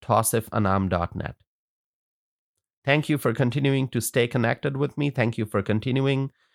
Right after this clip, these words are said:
to listen to my podcast. You can also find me on social media.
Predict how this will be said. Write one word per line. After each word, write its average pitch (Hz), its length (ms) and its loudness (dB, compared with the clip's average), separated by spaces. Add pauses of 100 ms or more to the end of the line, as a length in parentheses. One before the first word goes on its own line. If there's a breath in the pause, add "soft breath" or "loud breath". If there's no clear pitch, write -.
(220)
to 107 80 0
listen 120 340 2
to 123 80 -2
my 113 140 4
podcast. 131 680 2
You 113 100 0
can 107 140 0
also 123 400 2
find 123 360 2
me 123 80 4
on 107 120 2
social 104 360 0
media. 139 500 2